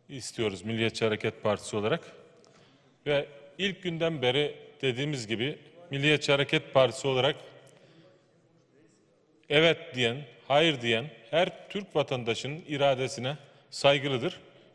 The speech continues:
Ve on altı Nisan'da çıkacak olan, e, milli iradenin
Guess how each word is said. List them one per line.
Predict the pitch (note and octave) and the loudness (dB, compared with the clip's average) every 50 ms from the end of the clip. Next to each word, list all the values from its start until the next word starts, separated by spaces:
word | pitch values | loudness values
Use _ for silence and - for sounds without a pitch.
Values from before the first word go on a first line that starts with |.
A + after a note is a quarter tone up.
| _ - | _ 0
Ve | C#3 D3 C3+ C3 A#2 - - - - - - - _ _ - | 2 4 4 2 0 -8 -18 -20 -20 -20 -20 -20 _ _ -6
on | E3 F#3 | 0 2
altı | F#3+ F3+ E3+ F3 D3+ C3+ | 2 2 2 2 -4 -6
Nisan'da | B2+ A#2 - A#2+ A2+ A2 G2+ G#2+ - | -6 -6 -4 -6 -6 -4 -6 -8 -8
çıkacak | - - C3 - D#3 D#3 F3 D#3+ - | -8 -8 -2 -2 -2 0 -2 -4 -4
olan, | C#3 A#2 A2 G2+ E2+ - - - - _ _ _ _ _ _ _ _ _ _ - | -2 -4 -4 -6 -6 -12 -20 -20 -20 _ _ _ _ _ _ _ _ _ _ -10
e, | A2 | -8
milli | G#2 G#2 G#2+ G#2 A2 B2 C3 D3 D#3+ D#3+ F#3+ F#3 | -6 -6 -6 -6 -6 -6 -6 -4 -2 2 2 2
iradenin | F3+ D#3 C#3+ B2+ B2 A#2+ A2 A2 A2+ B2 E3+ G3+ | 2 0 2 2 4 4 4 2 0 -2 -4 -8